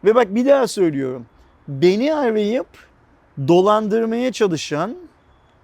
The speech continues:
Turkcell ya da Türk Telekom'a geçmem konusunda bana türlü türlü yalanlar söyleyen adamların maaşlarını ben ödüyorum. Nasıl ödüyorum? Halihazırdaki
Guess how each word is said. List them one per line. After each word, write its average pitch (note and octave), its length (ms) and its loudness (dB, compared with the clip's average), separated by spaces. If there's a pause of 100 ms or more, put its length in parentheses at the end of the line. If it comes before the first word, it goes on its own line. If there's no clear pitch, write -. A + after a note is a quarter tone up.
(220)
Turkcell C4+ 500 -2
ya A3+ 220 0
da G#3 80 0
Türk A#3+ 320 -8
Telekom'a A#3+ 420 -4
geçmem A3 540 -2
konusunda G#3+ 580 -4
bana G#3 200 -4
türlü G#3+ 360 -8
türlü A#3+ 260 -6
yalanlar G#3+ 600 0
söyleyen C3 600 0 (500)
adamların A3 920 0 (320)
maaşlarını A3+ 880 -2
ben B3 140 4
ödüyorum. C3 640 -2 (1160)
Nasıl B3 280 0
ödüyorum? C#4 420 -2
Halihazırdaki B3+ 1160 -2